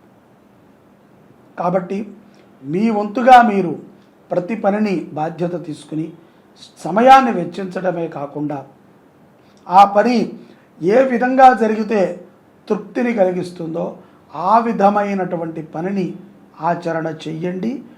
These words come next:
వృశ్చిక రాశి వారు ద్వితీయార్థంలో మరిన్ని గొప్ప విష-, మరిన్ని గొప్ప ఫలితాలని పొందగలుగుతారు.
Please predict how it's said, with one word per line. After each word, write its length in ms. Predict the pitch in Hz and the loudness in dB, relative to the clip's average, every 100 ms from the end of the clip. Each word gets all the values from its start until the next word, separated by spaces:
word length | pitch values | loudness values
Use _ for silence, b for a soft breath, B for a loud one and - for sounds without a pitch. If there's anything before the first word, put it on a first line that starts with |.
| B - | B -12
వృశ్చిక 300 | 156 - 233 | -12 -8 0
రాశి 300 | 214 196 190 | 2 2 0
వారు 200 | 180 160 | -4 -4
ద్వితీయార్థంలో 840 | 147 151 190 185 160 156 156 160 123 - b b b | -8 -10 -4 -2 -2 -4 -8 -8 -10 -16 b b b
మరిన్ని 500 | 117 - 233 285 302 233 | -14 -8 -2 2 4 4
గొప్ప 180 | 196 190 180 | 2 0 -2
విష-, 240 | 170 - - _ _ _ _ _ _ _ _ _ _ _ _ 131 | -2 -12 -20 _ _ _ _ _ _ _ _ _ _ _ _ -8
మరిన్ని 480 | 170 262 285 254 180 180 | -2 0 0 -2 -2 -4
గొప్ప 200 | - 202 | 0 0
ఫలితాలని 600 | 175 175 175 175 165 - | 0 -2 2 0 0 -12
పొందగలుగుతారు. 840 | - 170 151 113 104 - 101 | -10 -8 -8 -12 -18 -20 -20